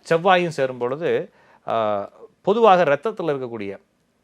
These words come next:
ஆ, ரத்தத்துல இருக்கக்கூடிய அந்த பால் உணவு, பால் உறவு, உறவு சம்பந்தமாக ரத்தத்துல இருக்கக்கூடிய குறைவா-, குறைபாடுகளை காட்டுது ஜாதகம். நிறைய பேர் சுக்கிரன் செவ்வாய் சேர்ந்திருக்கவங்களுக்கு ஒரு குறிப்பிட்ட வயசுக்கு மேல ரத்தத்துல இருக்கக்கூடிய சர்க்கரையினால இந்த உறவுகளை ஈடுபட முடியாம ஏதோ ஒரு பிரச்சனை, குழந்தை பிறப்பு சம்பந்தமான பிரச்சனைகள் வருது.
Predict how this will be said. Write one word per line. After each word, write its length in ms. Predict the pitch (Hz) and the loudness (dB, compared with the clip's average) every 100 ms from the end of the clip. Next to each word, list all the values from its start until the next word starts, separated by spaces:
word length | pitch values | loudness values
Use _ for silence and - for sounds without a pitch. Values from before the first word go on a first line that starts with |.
| 139 | -6
ஆ, 360 | 120 113 107 | -4 -2 -2
ரத்தத்துல 420 | 101 - 147 214 190 | -4 -6 -6 -2 -2
இருக்கக்கூடிய 280 | 156 147 | -2 -2
அந்த 260 | 165 147 117 | -2 -2 -4
பால் 300 | - 156 214 | 2 2 2
உணவு, 340 | 196 160 151 - | 0 -2 -6 0
பால் 240 | 160 190 | 2 2
உறவு, 320 | 185 156 135 | 0 -2 -4
உறவு 260 | 120 139 135 | -4 -4 -4
சம்பந்தமாக 580 | 123 127 127 120 117 131 | -6 -6 -6 -4 -4 -2
ரத்தத்துல 340 | 127 - 170 | -4 -6 -6
இருக்கக்கூடிய 440 | 151 131 117 123 127 113 | -6 -6 -10 -12 -10 -8
குறைவா-, 300 | 104 104 95 | -6 -8 -10
குறைபாடுகளை 560 | 120 123 120 104 110 | -6 -4 -4 -6 -8
காட்டுது 320 | 135 101 95 87 | -6 -6 -6 -14
ஜாதகம். 400 | 87 85 85 101 | -16 -18 -18 -6
நிறைய 240 | 135 190 | -2 0
பேர் 160 | 180 180 | -2 -4
சுக்கிரன் 300 | 156 165 175 | -6 -8 -8
செவ்வாய் 340 | 160 147 139 123 | -6 -4 -2 -4
சேர்ந்திருக்கவங்களுக்கு 720 | 127 120 117 110 110 123 214 - _ _ | -6 -8 -8 -8 -8 -10 -10 -12 _ _
ஒரு 160 | - 147 | -6 -6
குறிப்பிட்ட 340 | 226 233 214 | -4 -6 -2
வயசுக்கு 340 | 170 170 165 156 | 0 0 -4 -6
மேல 160 | 156 | -4
ரத்தத்துல 380 | 147 135 - - | -2 -2 -4 -4
இருக்கக்கூடிய 500 | 208 170 143 139 123 104 | -2 -2 -4 -6 -6 -4
சர்க்கரையினால 720 | 127 - 151 135 110 95 98 - _ _ _ | -4 0 0 0 -4 -8 -10 -14 _ _ _
இந்த 220 | 135 147 | -4 2
உறவுகளை 380 | 220 208 175 143 | 2 2 0 -2
ஈடுபட 300 | 151 147 123 | -2 -2 -4
முடியாம 420 | 113 104 101 107 | -4 -8 -8 -8
ஏதோ 160 | 113 | -4
ஒரு 120 | 202 180 | -4 -4
பிரச்சனை, 320 | 135 - 117 | -6 -8 -4
குழந்தை 280 | 135 147 147 | -2 -2 -4
பிறப்பு 240 | 123 110 | -6 -6
சம்பந்தமான 400 | 110 110 107 113 | -8 -8 -8 -10
பிரச்சனைகள் 520 | 104 98 104 92 87 | -12 -16 -16 -16 -16
வருது. 180 | 87 139 | -16 -18